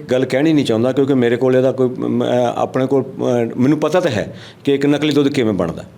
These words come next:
ਨਕਲੀ ਦੁੱਧ ਜਿਹੜਾ ਬਣਦਾ ਹੈ, ਡਿਟਰਜੈਂਟ ਔਰ ਇਹ, ਅ, ਜਿਹੜੇ ਤੇਲ ਹੁੰਦੇ ਆ, ਅ, ਖਾਣ ਵਾਲੇ, ਇਹਨਾਂ ਦੇ ਨਾਲ ਐਮਲਸ਼ਨ ਤਿਆਰ ਕੀਤੀ ਜਾਂਦੀ ਹੈ। ਇਹ ਕੈਮੀਕਲ ਪ੍ਰੋਸੈਸ ਹੈ, ਇਹ ਤਾਂ ਹੁੰਦਾ ਹੈ। ਤੇ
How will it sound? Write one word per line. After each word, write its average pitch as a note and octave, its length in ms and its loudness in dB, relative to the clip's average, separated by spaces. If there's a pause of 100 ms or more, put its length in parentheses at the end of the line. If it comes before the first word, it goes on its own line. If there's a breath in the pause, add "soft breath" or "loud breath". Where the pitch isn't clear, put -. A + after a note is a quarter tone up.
(560 loud breath)
ਨਕਲੀ C#3+ 220 0
ਦੁੱਧ C3+ 180 2
ਜਿਹੜਾ C#3+ 200 2
ਬਣਦਾ A2+ 320 0
ਹੈ, A#2 120 2
ਡਿਟਰਜੈਂਟ A2+ 600 2
ਔਰ G#2+ 260 2
ਇਹ, G#2+ 460 4
ਅ, G#2 400 -2
ਜਿਹੜੇ G2 280 0 (320)
ਤੇਲ C3 200 0
ਹੁੰਦੇ F#2+ 240 2
ਆ, F2+ 80 -8 (680 loud breath)
ਅ, - 80 -8
ਖਾਣ A2 200 -2
ਵਾਲੇ, F#2+ 260 0 (320 loud breath)
ਇਹਨਾਂ C3 180 2
ਦੇ C3 80 2
ਨਾਲ A#2 240 2
ਐਮਲਸ਼ਨ B2 520 0
ਤਿਆਰ G#2 180 0
ਕੀਤੀ F2 280 -8
ਜਾਂਦੀ E2+ 300 -10
ਹੈ। - 60 -20 (140)
ਇਹ D#3 120 0
ਕੈਮੀਕਲ B2 400 0
ਪ੍ਰੋਸੈਸ F#2+ 400 -6
ਹੈ, - 100 -16 (420 loud breath)
ਇਹ E3+ 200 4
ਤਾਂ D3+ 260 0
ਹੁੰਦਾ G#2 440 -4
ਹੈ। D2+ 140 -8 (520 loud breath)
ਤੇ D3 520 2